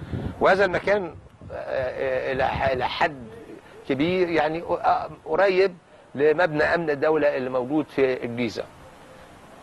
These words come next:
لما نش-، تعالوا بقى، أنا بس بدعو كل واحد اللي بيتكلم بيقول: "لا، لا، لا،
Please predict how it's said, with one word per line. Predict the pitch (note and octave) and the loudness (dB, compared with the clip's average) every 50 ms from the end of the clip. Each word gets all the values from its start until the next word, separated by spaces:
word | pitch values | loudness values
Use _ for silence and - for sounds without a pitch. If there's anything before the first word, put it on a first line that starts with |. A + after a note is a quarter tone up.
| - - - - - - - - - - - - - - - - - - - - - - | -20 -20 -20 -20 -20 -20 -20 -20 -20 -20 -20 -20 -18 -18 -18 -10 -10 -8 -4 -4 -4 0
لما | D3 D3+ D3+ D3+ D3+ D#3 | 2 2 2 2 0 -2
نش-، | D3 - - - - | -2 -4 -8 -8 0
تعالوا | - F#3 D3 D#3+ G#3 A3+ A3+ G#3+ F#3+ | 0 2 4 4 4 4 4 4 2
بقى، | G#3 G#3+ G#3+ G#3 G#3 G3+ - - - - | 4 4 4 4 2 2 -2 -6 -8 -6
أنا | C#3+ D3+ D3 | -4 -4 -2
بس | C#3 D3 - - | -4 -6 -4 -2
بدعو | C#3 F3+ F3 F#3+ F#3 D#3 D3 | 2 2 2 2 2 -2 -2
كل | - F3+ E3 D3 | -2 -2 -2 0
واحد | D3+ D#3+ E3+ D#3+ - D#3 C3 | 2 2 2 0 -2 -6 -6
اللي | B2+ B2+ | -8 -8
بيتكلم | B2+ C3 - - F3 E3+ D#3+ D3 C3 | -8 -8 -2 0 0 0 0 -2 -4
بيقول: | C3+ D#3 E3 D#3 | -2 -2 2 4
"لا، | F#3 F#3+ | 4 4
لا، | F#3 F#3 F3+ | 4 2 0
لا، | F3+ E3+ - | 0 -2 -4